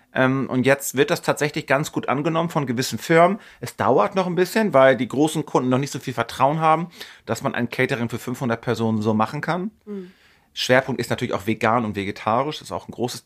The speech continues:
Speaker 1: Thema bei mir, weil das der Schlüssel zum Glück ist der Menschheit. Weniger Fleischkonsum
Speaker 2: Mhm.
Speaker 1: löst einfach viel.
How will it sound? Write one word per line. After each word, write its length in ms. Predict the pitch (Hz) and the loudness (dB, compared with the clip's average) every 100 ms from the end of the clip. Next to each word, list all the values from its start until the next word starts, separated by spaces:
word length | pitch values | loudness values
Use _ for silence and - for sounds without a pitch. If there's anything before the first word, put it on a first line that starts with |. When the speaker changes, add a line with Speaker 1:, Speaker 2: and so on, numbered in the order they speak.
| - | -10
Speaker 1:
Thema 320 | 135 135 143 | -8 -6 -4
bei 120 | 131 | -4
mir, 420 | 131 139 151 165 165 | -2 -2 -2 -2 0
weil 320 | 117 117 113 | 2 2 2
das 160 | 107 | 0
der 100 | 117 | -4
Schlüssel 340 | 113 135 127 123 | -2 -2 -4 -4
zum 200 | - 107 | -6 -4
Glück 180 | 131 - | -4 -6
ist 140 | 120 | -6
der 80 | 110 | -4
Menschheit. 480 | 120 127 143 147 117 | -2 -4 -6 -6 -4
Weniger 280 | 117 107 | -4 -4
Fleischkonsum 640 | 113 110 113 135 131 139 151 | -2 -2 -2 -6 -6 -6 -8
Speaker 2:
Mhm. 60 | - - - - | -12 -20 -16 0
Speaker 1:
löst 260 | 120 - | 0 2
einfach 220 | 110 110 | -2 -2
viel. 380 | - - 143 156 | -6 -2 -2 -2